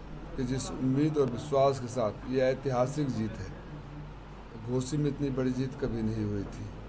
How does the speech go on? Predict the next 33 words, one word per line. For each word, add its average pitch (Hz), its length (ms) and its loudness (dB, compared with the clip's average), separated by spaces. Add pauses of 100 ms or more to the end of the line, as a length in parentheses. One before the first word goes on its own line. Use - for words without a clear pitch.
(400)
पांचों 127 320 0
विधानसभाओं 117 720 0
की 120 140 0
जीत 117 220 -2 (300)
कभी 107 180 0
नहीं 107 180 0
हुई 104 140 -2
थी, 107 160 -6
हम 120 260 0
रसना 131 320 -2
कभी 117 280 -2
नहीं 107 180 0
जीते 107 280 -2
थे, 101 440 -6 (320)
पूर्वांचल 131 500 2
की 135 80 2
सबसे 117 280 -2
बड़ी 107 220 2
जीत 101 280 -4
है। 104 100 -6 (440)
तो 135 80 -4
जितनी 139 360 0
बड़ी 139 340 4
जीत 139 320 0
है 156 60 6
उतनी 143 360 2
बड़ी 131 220 2
जिम्मेदारी 120 540 2
का 127 140 2
एहसास 113 500 2
भी 123 60 2
मुझे 110 300 0
है 101 220 -2